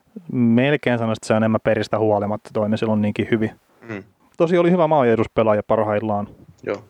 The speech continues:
Speaker 2: siinä se pelaa Faksan kanssa.
Speaker 1: Joo. Tota, kysymys. Onko Anton Khudobin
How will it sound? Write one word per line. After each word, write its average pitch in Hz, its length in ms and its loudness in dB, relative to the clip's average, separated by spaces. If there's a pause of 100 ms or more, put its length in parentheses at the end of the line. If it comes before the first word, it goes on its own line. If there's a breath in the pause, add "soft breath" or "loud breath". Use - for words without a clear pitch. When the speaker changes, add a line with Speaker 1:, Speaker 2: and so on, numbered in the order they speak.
Speaker 2:
siinä 110 320 2
se 120 120 -4
pelaa 113 260 0
Faksan 107 340 -6
kanssa. - 240 -16 (280)
Speaker 1:
Joo. 120 260 2 (340)
Tota, 165 440 2 (360)
kysymys. 123 580 2 (380)
Onko 170 300 2
Anton 151 340 0
Khudobin 127 480 2